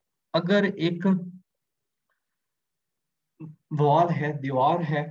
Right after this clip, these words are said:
उसकी thickness हम अगर double कर दें तो उसकी thermal conductivity के ऊपर जो है वो क्या फर्क पड़ेगा? तो पहले तो आपको ये पता होना चाहिए कि thermal conductivity और thickness की relation क्या है। और मजे की बात ये है कि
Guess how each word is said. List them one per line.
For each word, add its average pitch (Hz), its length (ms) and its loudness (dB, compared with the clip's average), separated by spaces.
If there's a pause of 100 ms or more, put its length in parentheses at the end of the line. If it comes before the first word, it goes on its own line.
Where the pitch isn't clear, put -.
(180)
उसकी 196 240 -8 (160)
thickness 202 540 -2
हम 170 280 2
अगर 160 140 2 (140)
double 165 280 -2
कर 160 160 -2
दें 175 260 -2
तो 175 100 -6
उसकी 190 280 -10
thermal 202 380 0
conductivity 190 640 -2
के 175 140 -4
ऊपर 160 240 -2
जो 151 140 2
है 151 120 2
वो 170 160 0 (140)
क्या 151 160 2
फर्क 123 340 -4 (220)
पड़ेगा? 113 340 -8 (600)
तो 202 440 2 (320)
पहले 165 680 -2
तो 185 120 2
आपको 180 180 0
ये 180 180 4
पता 175 200 -4
होना 165 200 -2
चाहिए 165 260 -2
कि 170 180 -6 (120)
thermal 160 440 0
conductivity 175 1080 -4
और 160 300 0 (640)
thickness 175 340 0
की 180 140 0
relation 139 460 -2
क्या 113 200 -10
है। 104 120 -14 (600)
और 165 200 4
मजे 180 260 4
की 190 140 2
बात 165 260 2
ये 170 140 0
है 170 140 -2
कि 165 240 -2